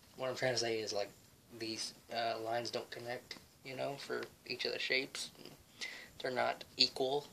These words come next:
you know, but, uh, yeah,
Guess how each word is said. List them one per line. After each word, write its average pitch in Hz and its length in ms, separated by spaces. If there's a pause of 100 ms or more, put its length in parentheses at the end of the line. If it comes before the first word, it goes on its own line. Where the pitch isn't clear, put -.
you 139 160
know, 151 240 (1200)
but, 120 240
uh, 120 280 (3750)
yeah, 139 440